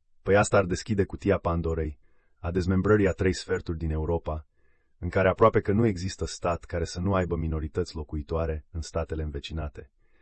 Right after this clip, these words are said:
De aceea, oricare dintre cei care au șanse de a intra în turul doi al alegerilor prezidențiale, cel mai probabil Nicușor sau Antonescu de partea progresistă și Simion sau Ponta de partea suveranistă,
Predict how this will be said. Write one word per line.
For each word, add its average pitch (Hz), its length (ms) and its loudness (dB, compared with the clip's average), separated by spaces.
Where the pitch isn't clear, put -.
De 95 140 -2
aceea, 110 440 6
oricare 107 460 6
dintre 90 300 0
cei 98 260 -4
care 85 180 0
au 82 80 2
șanse 98 420 -4
de 87 100 -2
a 82 40 0
intra 80 300 -2
în 82 100 -2
turul 85 340 -4
doi 87 360 -2
al 82 140 -6
alegerilor 80 500 -4
prezidențiale, 78 840 -6
cel 123 180 2
mai 127 120 8
probabil 101 440 6
Nicușor 95 440 0
sau 90 180 0
Antonescu 87 520 -2
de 85 80 -4
partea 87 320 -2
progresistă 82 680 -6
și 82 180 -8
Simion 92 480 -2
sau 82 200 -8
Ponta 90 420 -4
de 76 80 -6
partea 87 340 -2
suveranistă, 82 800 -6